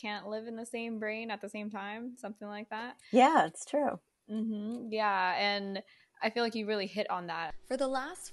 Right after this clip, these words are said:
Speaker 1: four years, I personally have been using journaling as a healing practice, and it's literally transformed my life. It's one of the key ways I've been able to work through my anxiety,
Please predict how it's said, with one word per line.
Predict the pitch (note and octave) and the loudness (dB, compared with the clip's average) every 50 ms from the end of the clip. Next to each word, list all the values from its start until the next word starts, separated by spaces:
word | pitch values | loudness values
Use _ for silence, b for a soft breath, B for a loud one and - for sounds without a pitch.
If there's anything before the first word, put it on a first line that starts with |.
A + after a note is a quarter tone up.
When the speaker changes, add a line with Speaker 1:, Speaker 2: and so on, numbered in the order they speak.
| - - | -6 -2
Speaker 1:
four | B3 A#3 A#3 A#3+ B3 | 2 2 4 4 2
years, | A#3+ F#3 E3+ E3+ D#3+ D#3 D#3 F#3 B3 - - | 0 -2 -2 -4 -4 -4 -4 -6 -8 -6 -4
I | - F#3 G3 | -2 -2 -2
personally | - - - - A#3+ C4 - - D#4 D#4 E4+ E4 | -4 -6 -4 -2 -2 -2 -2 -4 -4 -6 -6 -6
have | B3+ G#3+ G#3 G3+ | -6 -6 -6 -4
been | F#3+ G3 F#3+ | -4 -6 -8
using | F3+ F3 F3+ F3 F#3 F3 F3 | -8 -8 -8 -8 -6 -8 -8
journaling | E3 - E3+ E3+ F3 F#3 F#3 G3 G#3 G#3 G3+ - | -6 -6 -6 -6 -4 -6 -6 -6 -6 -6 -6 -8
as | F#3 G3 - | -8 -8 -8
a | F3 | -10
healing | G3 - - A3 G3+ F#3 F3 E3+ E3+ | -12 -8 -6 -6 -6 -4 -6 -8 -10
practice, | - - D#3 - - - - - - F#3 - - - | -6 -4 -4 -4 -4 -8 -10 -10 -10 -10 -12 -12 -10
and | - F#3+ F#3+ - | -10 -8 -8 -8
it's | - G#3 - - | -8 -8 -8 -8
literally | A3 A3 G#3+ A3 A#3 C4 C#4+ C#4 D4 D4 C#4+ C#4+ C#4 C4+ | -8 -6 -6 0 2 4 4 4 4 0 0 -2 -2 -4
transformed | C4 - A#3 G#3 G3+ G3+ G3+ - G3+ F#3+ F#3+ F#3+ F#3 | -6 -6 -6 -6 -6 -6 -4 -4 -4 -2 -2 -4 -4
my | F3+ F3 E3 D#3 | -4 -4 -4 -2
life. | D3 - - - - G#3 - - B B B B B B B | -4 -4 -4 -6 -10 -12 -12 -16 B B B B B B B
It's | - A3+ - | -6 -4 -2
one | D4 F#4 | -4 -4
of | A4 - | -2 -2
the | B4 A4 - | -4 -4 -4
key | - - - A3+ A3+ A#3 A#3+ | -8 -6 -4 -4 -2 -2 -4
ways | A3+ - F#3+ E3+ E3+ E3 F3 F#3+ G#3 - - | -2 0 0 0 0 0 -2 -4 -4 -4 -4
I've | - F#3 F#3 | -4 -2 -2
been | F#3+ F#3+ - - | -4 -6 -4 -4
able | F#3+ G3 G3 | -4 -2 -2
to | F#3+ F#3 | -2 -2
work | F3 F3 G3 A3+ A#3 - - | -2 -4 -6 -6 -6 -8 -8
through | C4+ C4+ | -8 -6
my | C4+ C4 B3+ | -4 -4 -4
anxiety, | B3 A#3 G#3+ G3 F#3 E3+ F3+ F3+ F#3 F3+ F#3 F#3 F#3 F#3+ | -4 -4 -4 -4 -4 -4 -2 -2 -4 -4 -4 -4 -6 -6